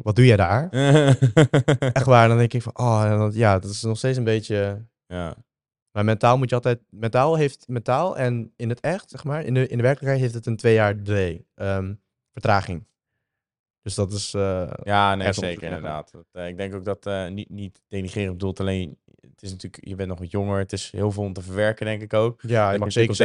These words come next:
Speaker 1: zeggen, hoor.
Speaker 2: leeftijd het, dat al bereikt hebt, ja, is gewoon best wel bizar.
Speaker 1: Ja, ik vind het, ik vind het echt, echt bizar.
Speaker 2: Maar je hebt er ook hard voor gewerkt en het is ook verdiend. Dat is ook het mooie.
Speaker 1: Ja,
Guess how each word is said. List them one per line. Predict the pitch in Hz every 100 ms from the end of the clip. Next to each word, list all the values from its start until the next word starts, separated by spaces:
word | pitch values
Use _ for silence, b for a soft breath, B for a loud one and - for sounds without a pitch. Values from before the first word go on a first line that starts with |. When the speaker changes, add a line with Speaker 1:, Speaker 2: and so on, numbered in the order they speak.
| 110
Speaker 1:
zeggen, | 107
hoor. | 107
Speaker 2:
leeftijd | 110 110 101 -
het, | 95
dat | 104 101
al | 104 101 101
bereikt | 98 98 101 101
hebt, | 104 95 - _
ja, | - 87 76 -
is | -
gewoon | - 85
best | 87 87
wel | 87
bizar. | 87 95 82 b b b b b -
Speaker 1:
Ja, | 120 113 110
ik | 107
vind | 127 117
het, | 113
ik | 120 113
vind | 127
het | 123
echt, | 117 120 82 - -
echt | 117 - _ _ _ _ _ _ _
bizar. | 113 113
Speaker 2:
Maar |
je | 117
hebt | -
er |
ook | 127
hard | 117 117
voor | -
gewerkt | - 104 90
en | 95
het | -
is | 98
ook |
verdiend. | - 87 92 71 - _ _
Dat | 85
is | 85
ook |
het | -
mooie. | 78 69 67 73 _ _ _ _
Speaker 1:
Ja, | - 165 117 -